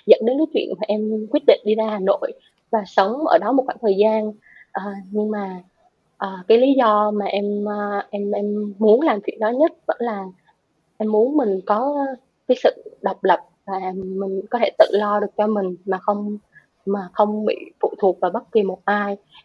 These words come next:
và cũng không, ờ, không phải nương nhờ vào cái sự may mắn để, để mình có thể đi tiếp á, mà mình có thể tự đứng trên đôi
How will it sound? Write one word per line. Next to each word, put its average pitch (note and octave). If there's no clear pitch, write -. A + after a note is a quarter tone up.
và F#3
cũng -
không, G#3+
ờ, F#3
không A3+
phải -
nương A#3+
nhờ G3
vào F3
cái A3
sự A3+
may G#3+
mắn A3
để, E3+
để F3
mình A#3
có A3
thể -
đi A3
tiếp D4+
á, F4
mà G#3
mình F#3
có A3+
thể -
tự F#3+
đứng A#3+
trên A#3
đôi G3+